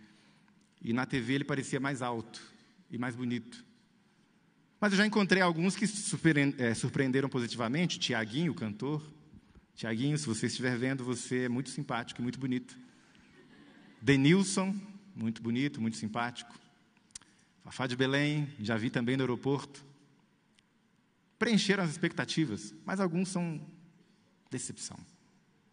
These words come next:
Por quê? Porque não tem luz, não tem fumaça.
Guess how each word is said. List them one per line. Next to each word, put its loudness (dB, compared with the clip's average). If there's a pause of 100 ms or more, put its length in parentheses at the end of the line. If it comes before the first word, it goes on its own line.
(560)
Por 4
quê? 6 (640)
Porque 6
não 4
tem 4
luz, 6
não 4
tem 6
fumaça. 4